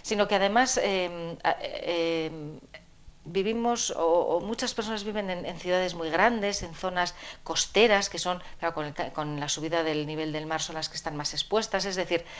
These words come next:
eh, hay muchas personas, eh, que están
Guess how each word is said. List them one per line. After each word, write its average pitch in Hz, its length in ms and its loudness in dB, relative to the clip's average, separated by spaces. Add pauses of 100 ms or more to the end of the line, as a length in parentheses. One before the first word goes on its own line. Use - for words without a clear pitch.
(360)
eh, 180 260 8
hay 247 140 6
muchas 247 420 2
personas, 175 640 0 (360)
eh, 170 440 2
que - 80 -6
están 208 340 4